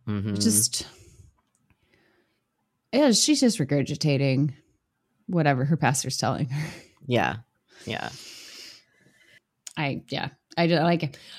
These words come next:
Speaker 2: I, I interned at this publisher when I was in college and undergrad one summer. And so I got this book for free. I'd heard about it. M-, it was, uh, my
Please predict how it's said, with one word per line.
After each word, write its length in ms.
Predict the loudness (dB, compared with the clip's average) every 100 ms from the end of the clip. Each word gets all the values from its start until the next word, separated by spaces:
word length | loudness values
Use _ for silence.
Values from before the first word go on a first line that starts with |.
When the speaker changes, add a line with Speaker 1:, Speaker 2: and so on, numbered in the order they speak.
| -20 -2
Speaker 2:
I, 200 | 0 0 0 0
I 100 | 2
interned 500 | 4 4 6 6 4
at 120 | 4
this 180 | 2 0
publisher 760 | -2 -2 0 2 4 2 0 _ _ _
when 300 | -2 2 4
I 220 | 2 2 2
was 380 | 2 0 -2 -2
in 640 | 0 2 2 2 2 2 -4 _ _ _ -2
college 540 | 0 2 0 -2 0
and 100 | 2
undergrad 640 | 4 2 2 0 0 -2 -2
one 200 | 0 0
summer. 420 | 0 -2 -2 -2
And 180 | -2 0
so 100 | 0
I 80 | 0
got 200 | 0 0
this 140 | -2
book 360 | -2 -2 -2 -6
for 180 | -10 -10
free. 560 | -4 -2 0 -2 -4 _ _ _ _ _ -2
I'd 180 | -2
heard 260 | 0 0 0
about 260 | 0 0 -2
it. 180 | -4 -10 _ -8
M-, 120 | -8 -4
it 160 | -4
was, 220 | -4 -4 -4
uh, 80 | 0
my 260 | 4 4